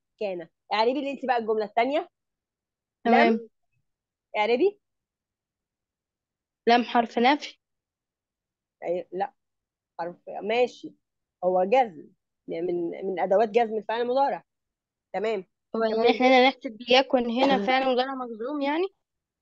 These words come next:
Speaker 1: هيبقى فعل ما، اه.
Speaker 2: تمام.
Speaker 1: ماشي.
Speaker 2: أم،
Speaker 1: المصري.
Speaker 2: يكن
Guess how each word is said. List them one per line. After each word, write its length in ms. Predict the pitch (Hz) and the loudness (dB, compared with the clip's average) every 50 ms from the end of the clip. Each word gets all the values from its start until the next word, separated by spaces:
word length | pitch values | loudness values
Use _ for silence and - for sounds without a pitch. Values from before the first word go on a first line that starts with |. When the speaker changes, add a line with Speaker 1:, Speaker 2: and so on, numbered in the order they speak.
| _ _ _ _ _ _ _ _ _ _ _ - | _ _ _ _ _ _ _ _ _ _ _ -10
Speaker 1:
هيبقى 260 | 165 160 175 - - | -6 -4 -4 -4 -4
فعل 260 | 175 - 190 196 208 | -2 0 0 2 2
ما، 160 | 208 202 - - | 2 0 0 0
اه. 200 | 202 320 - _ _ _ _ _ _ _ _ _ _ _ _ _ _ _ _ _ _ _ _ _ _ _ _ _ _ _ _ _ _ _ _ _ _ _ _ _ _ _ _ _ _ _ _ - | 0 -2 -2 _ _ _ _ _ _ _ _ _ _ _ _ _ _ _ _ _ _ _ _ _ _ _ _ _ _ _ _ _ _ _ _ _ _ _ _ _ _ _ _ _ _ _ _ -8
Speaker 2:
تمام. 420 | 226 233 233 233 233 220 226 _ _ _ _ _ _ _ _ _ _ - - _ _ _ _ _ _ _ _ _ _ - | -4 -4 -4 -4 -4 -8 -12 _ _ _ _ _ _ _ _ _ _ -20 -20 _ _ _ _ _ _ _ _ _ _ -2
Speaker 1:
ماشي. 420 | 156 180 190 202 - - - _ _ _ _ _ _ _ _ _ _ _ | 0 0 0 0 -2 -8 -20 _ _ _ _ _ _ _ _ _ _ _
Speaker 2:
أم، 800 | 240 240 240 233 233 233 233 233 233 233 233 233 233 226 226 233 - _ _ _ _ _ _ _ _ _ - 185 | -12 -12 -10 -10 -10 -8 -4 -4 -2 0 0 0 0 -2 -2 -4 -8 _ _ _ _ _ _ _ _ _ -4 -2
Speaker 1:
المصري. 460 | 180 185 196 220 220 - - 240 254 | 0 0 0 0 0 0 2 4 6
Speaker 2:
يكن 440 | 277 311 294 330 330 330 330 320 | 6 4 4 0 0 0 -2 -4